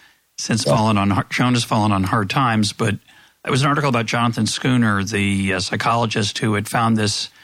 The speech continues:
Speaker 1: provocative effect, uh, counterintuitive effect, and then went back,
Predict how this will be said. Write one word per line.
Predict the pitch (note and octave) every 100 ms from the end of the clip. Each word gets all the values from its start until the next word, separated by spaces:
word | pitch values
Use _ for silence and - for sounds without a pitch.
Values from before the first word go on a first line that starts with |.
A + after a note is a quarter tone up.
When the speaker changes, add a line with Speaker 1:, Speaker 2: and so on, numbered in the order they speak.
| - _ -
Speaker 1:
provocative | A2+ A#2+ B2+ C3 C3 A2+
effect, | G2+ - F#2 G2 - - _ -
uh, | G#2 G2
counterintuitive | - A#2+ A2+ A2+ A2 A2 G#2+ A2
effect, | G#2 G#2 F#2+ F#2 - - - _ _ _
and | - A2+
then | A2+
went | A2+ A2+
back, | A#2+ A2+ A2